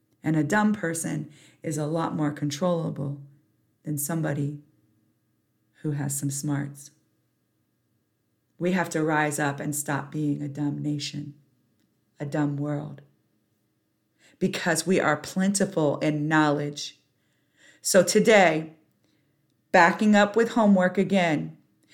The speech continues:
you're gonna write down your list of words. And I encourage you to do this on a daily or weekly or monthly, whatever you can do.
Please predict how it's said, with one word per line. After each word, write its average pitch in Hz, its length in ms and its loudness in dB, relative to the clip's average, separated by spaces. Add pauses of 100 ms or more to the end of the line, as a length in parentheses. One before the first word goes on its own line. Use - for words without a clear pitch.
(260)
you're 175 120 6
gonna 170 260 6
write 175 340 6
down 208 320 4
your 220 140 0
list 190 420 4
of 175 140 2
words. 170 560 2 (340)
And 190 140 2
I 196 80 6
encourage 214 580 2
you 214 180 0
to 202 140 -6
do 208 220 -2
this 208 200 4
on 185 160 0
a 170 80 -2
daily 160 560 0 (280)
or 185 260 6
weekly 196 420 0
or 170 160 2
monthly, 180 440 0
whatever 190 360 4
you 277 160 4
can 240 220 4
do. 185 380 2